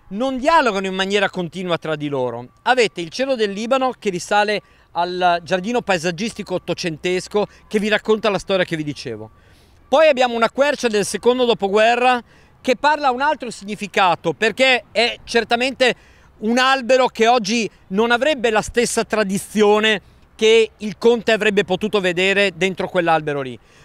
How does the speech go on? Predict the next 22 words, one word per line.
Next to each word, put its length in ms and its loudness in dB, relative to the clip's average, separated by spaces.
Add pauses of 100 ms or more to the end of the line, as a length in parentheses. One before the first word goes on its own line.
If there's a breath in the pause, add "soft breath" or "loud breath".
Ma 140 2
noi 240 2
in 80 -2
fondo 360 0
cosa 220 -2
ci 140 -6
possiamo 380 -2
vedere? 340 -2
Un 100 -8
bell'albero 640 0 (180 soft breath)
o 120 0
forse 300 0
un 60 0
albero 500 2 (260 soft breath)
che 140 0
dalle 220 2
campagne 500 0
è 40 0
stato 260 -2
importato 480 -4
qua 120 -4
dentro, 480 -2